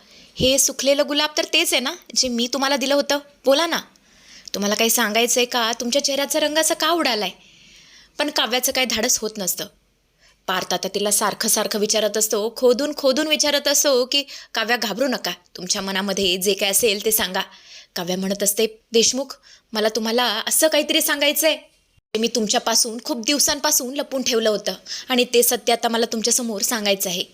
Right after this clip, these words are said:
पार्थ म्हणतो, "काव्या, बिंदास्त सांगा तुम्ही, मला सुद्धा ऐकायचंय की नक्की तुम्हाला काय सांगायचंय, प्लीज सांगा ना काव्या."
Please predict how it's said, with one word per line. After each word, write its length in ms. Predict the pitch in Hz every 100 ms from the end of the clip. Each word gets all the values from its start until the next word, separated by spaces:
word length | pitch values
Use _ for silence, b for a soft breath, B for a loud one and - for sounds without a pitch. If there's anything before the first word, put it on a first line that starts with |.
| _ _ _ 220
पार्थ 240 | 202 214
म्हणतो, 340 | 226 220 226
"काव्या, 360 | 233 233 190 240 254 - 240
बिंदास्त 420 | 240 254 - 269
सांगा 220 | 269 226
तुम्ही, 300 | 214 196 185 - 202
मला 200 | 196 208
सुद्धा 220 | 240 220
ऐकायचंय 500 | 214 226 220 254 220
की 140 | 220
नक्की 240 | 254 247 285
तुम्हाला 460 | 262 285 285 247
काय 280 | 254 262 277
सांगायचंय, 520 | 294 262 220 202 190 185 _ _ B B -
प्लीज 200 | 277 311
सांगा 240 | 285 269
ना 80 | 349
काव्या." 340 | 320 233 190